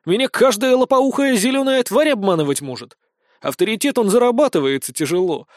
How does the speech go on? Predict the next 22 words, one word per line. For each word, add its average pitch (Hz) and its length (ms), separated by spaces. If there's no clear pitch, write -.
а 135 120
теряется, 226 500
увы, 160 280
быстро. 170 560
В 139 120
общем, 196 320
чтоб - 260
другие 185 420
боялись, 170 520
приходится, 214 640
так - 220
сказать, 202 360
соответствовать. 147 920
Оркам 294 400
понравилась 156 600
моя 143 220
кровожадность. 139 760
Одобрительно 165 680
загудев, 160 460
они 151 160
бросили 170 400
хныкающих 185 760